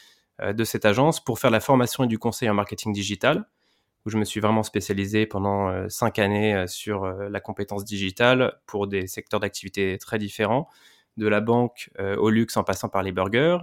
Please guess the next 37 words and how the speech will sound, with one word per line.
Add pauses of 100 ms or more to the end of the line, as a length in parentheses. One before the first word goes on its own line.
(260)
Et
puis,
euh,
j'ai
décidé
de
rejoindre
Facebook, (200)
euh, (340)
il
y
a
maintenant
cinq
ans, (540)
d'abord
pour
m'occuper
du
marketing
de
la
France,
euh,
et
aujourd'hui
je
m'occupe
du
marketing
pour
la
région
Europe
du
Sud. (580)
Euh,